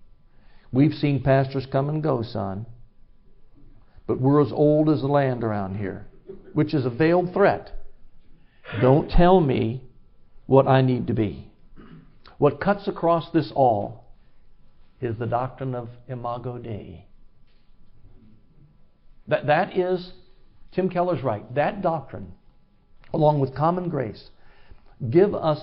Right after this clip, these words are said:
a platform in which to talk to anybody, a Muslim, an urban cynic, um, a suburban nominalist Christian, and,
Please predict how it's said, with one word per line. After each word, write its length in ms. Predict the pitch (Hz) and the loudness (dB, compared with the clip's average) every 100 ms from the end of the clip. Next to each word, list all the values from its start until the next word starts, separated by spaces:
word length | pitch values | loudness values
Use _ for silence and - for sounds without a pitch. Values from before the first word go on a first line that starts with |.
| 147 | -6
a 120 | 139 | -8
platform 880 | 135 - 175 190 - - 117 101 - | -8 -6 -4 -4 -8 -10 -8 -8 -6
in 160 | 135 | -4
which 260 | 135 151 - | -2 -6 -12
to 60 | 120 | -12
talk 340 | 135 135 135 | -8 -8 -8
to 160 | - 156 | -12 -8
anybody, 560 | 170 147 101 95 85 - - - - - - | -6 -6 -8 -10 -16 -20 -20 -20 -20 -20 -12
a 100 | 120 | -10
Muslim, 800 | 123 143 175 175 190 202 202 - - - - - - - - - _ _ - - - | -2 0 0 -4 -6 -8 -10 -18 -20 -20 -20 -20 -20 -20 -20 -20 _ _ -20 -20 -12
an 220 | 135 127 127 | -4 -4 0
urban 380 | 160 139 135 | 0 2 -2
cynic, 420 | - 175 208 - - - - - - - _ - - - - - - | -4 -6 -6 -8 -16 -20 -20 -20 -20 -20 _ -20 -20 -20 -20 -20 -6
um, 300 | 127 120 117 - - - - - | -6 -4 -8 -14 -20 -20 -20 -6
a 100 | 127 127 - | -4 -4 -4
suburban 600 | 131 165 170 156 139 131 | 0 2 2 0 0 -4
nominalist 760 | 123 131 147 175 185 180 196 - - | -4 0 0 0 -2 -4 -8 -14 -6
Christian, 600 | 185 185 - 190 214 - | -4 -4 -6 -8 -8 -8
and, 320 | 131 131 120 | -4 -2 -4